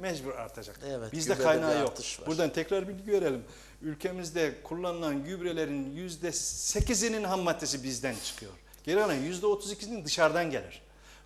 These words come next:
Speaker 1: Doğalgaz olarak gelir, ham fosfat kayası, ham potas kayası olarak gelir gemiyle, anladınız mı?
Speaker 2: Hı hı.
Speaker 1: Öyle olunca orada fiyat artınca mecbur bizimkiler de onu işliyor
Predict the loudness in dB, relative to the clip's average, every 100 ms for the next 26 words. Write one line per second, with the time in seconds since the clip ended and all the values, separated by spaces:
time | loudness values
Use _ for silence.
0 | 2 8 8 8 2 4 2 2 -2 -2
1 | -4 -6 -8 -8 -6 -6 -6 -6 0 0
2 | 0 0 0 0 -2 -2 -2 0 0 0
3 | -2 -2 -2 0 -2 -2 -4 -2 0 0
4 | 2 2 0 -6 -8 -8 -12 -14 -16 -16
5 | -14 -6 0 2 2 0 2 4 6 6
6 | 4 4 4 6 6 6 4 2 2 2
7 | 2 0 -6 -4 -2 0 2 2 2 0
8 | 0 0 0 0